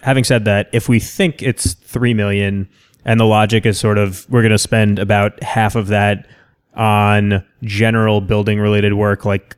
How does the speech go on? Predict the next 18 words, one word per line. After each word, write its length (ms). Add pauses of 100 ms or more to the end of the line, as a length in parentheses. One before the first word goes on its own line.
clean 300
out 360
and 260
demo 600
and 600
the 180
building 380
mechanicals, 720 (300)
that 160
leaves 240
us 180
with 140
about 180
a 60
half 180
a 60
mil-, 160
uh, 200